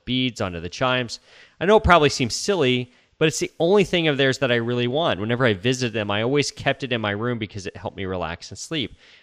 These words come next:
I don't know how to ask them for it without seeming greedy or like I think they're a ticking <laughs> time bomb or something. What do I say? How do we even bring something like that up? Has anyone else ever had to do this? I'm so lost here.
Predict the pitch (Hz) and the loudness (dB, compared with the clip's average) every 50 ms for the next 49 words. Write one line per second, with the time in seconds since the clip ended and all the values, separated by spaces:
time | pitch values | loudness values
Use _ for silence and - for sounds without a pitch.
0 | _ - 113 113 113 _ - 147 151 170 170 175 170 143 127 143 127 120 - - | _ -4 -4 -4 -4 _ 2 4 4 4 4 4 2 2 4 4 4 4 2 2
1 | 113 131 147 147 - - 151 120 - 127 107 92 104 110 113 110 - - - 147 | 0 0 0 -2 -2 -4 -4 -4 -2 -2 -2 0 0 -2 -2 -2 -4 -6 -6 -4
2 | 143 135 123 113 101 90 - 104 113 143 156 139 107 90 87 87 92 _ _ _ | -2 -2 -2 -2 -4 -6 -8 -8 -6 -4 -4 -4 -4 -4 -6 -6 -10 _ _ _
3 | _ _ _ _ _ _ _ - 127 127 131 123 113 117 117 113 - 123 113 101 | _ _ _ _ _ _ _ 0 4 6 6 6 6 4 2 2 2 0 0 0
4 | - - 127 120 - - - 113 110 107 107 107 - _ - 101 - - - - | -2 -4 -4 -4 -4 -4 -2 -2 0 0 -2 -4 -4 _ -8 -8 -8 -6 -6 -6
5 | 143 - - 156 143 - - - - 147 143 143 160 165 139 98 85 76 71 78 | -6 -6 -4 -6 -6 -6 -6 -6 -2 0 0 0 0 0 -2 -4 -4 -4 -8 -10
6 | 82 92 - - 92 - - 85 82 80 - _ _ _ - - - _ - 147 | -12 -12 -10 -12 -12 -10 -10 -10 -10 -12 -14 _ _ _ -20 -20 -14 _ 0 0
7 | 156 - 196 190 170 - - 180 156 131 147 143 156 151 143 135 123 - - 123 | 4 6 8 8 8 6 6 4 6 6 6 4 4 4 2 0 -2 -4 -2 -2
8 | 127 127 131 131 - - 131 123 123 117 107 - - 110 107 - - - 127 131 | 0 0 0 -2 -4 -4 -4 -2 -2 -2 -2 0 0 -2 -2 -2 -2 -2 0 0
9 | 123 - 113 104 101 113 113 117 117 113 - - _ - 104 110 113 - - 117 | 0 0 -4 -4 -2 -2 -2 -2 -2 -4 -6 -8 _ -6 -4 -4 -4 -4 -4 -4
10 | 98 104 92 101 95 95 92 78 - 107 120 113 101 87 - - 95 87 - - | -4 -4 -4 -6 -6 -8 -10 -8 -6 -4 -4 -2 -4 -4 -6 -8 -10 -10 -6 -6
11 | 117 104 98 92 90 104 101 - - - 73 76 73 | -4 -4 -2 -2 -2 -4 -4 -8 -10 -10 -12 -12 -12